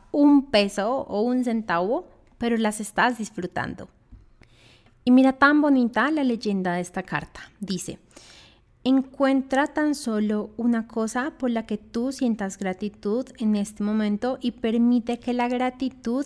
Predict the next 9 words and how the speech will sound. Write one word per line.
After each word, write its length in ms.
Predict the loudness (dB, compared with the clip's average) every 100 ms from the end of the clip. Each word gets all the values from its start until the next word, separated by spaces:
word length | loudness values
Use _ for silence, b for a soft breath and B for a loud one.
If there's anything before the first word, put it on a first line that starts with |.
| -6
esté 600 | -10 -10 -6 -4 -4 -4
en 160 | -6 -4
todo 540 | -2 0 0 -2 -6 -8
o 100 | -2
vaya 460 | 0 0 -4 -6 _ _ -8
por 200 | -6 -6
todo 420 | -10 -4 -2 -2
tu 140 | -6
cuerpo". 500 | -14 -6 -6 -6 -10